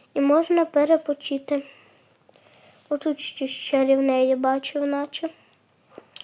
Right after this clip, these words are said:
Так, відкриваємо. І що тут? Ага, десять. Навіщо мені ці десять? Так.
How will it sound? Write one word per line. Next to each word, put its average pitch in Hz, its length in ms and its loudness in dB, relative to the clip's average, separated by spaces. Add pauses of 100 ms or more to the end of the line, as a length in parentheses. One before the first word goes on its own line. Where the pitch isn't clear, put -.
(260)
Так, 311 340 -2
відкриваємо. 311 800 0 (100)
І 277 160 -2
що - 680 -2 (100)
тут? 453 280 -2 (2750)
Ага, 339 220 4
десять. 320 580 -2 (1600)
Навіщо 294 440 2
мені 269 280 4
ці 262 200 -4
десять? - 600 -4 (1600)
Так. 269 500 -2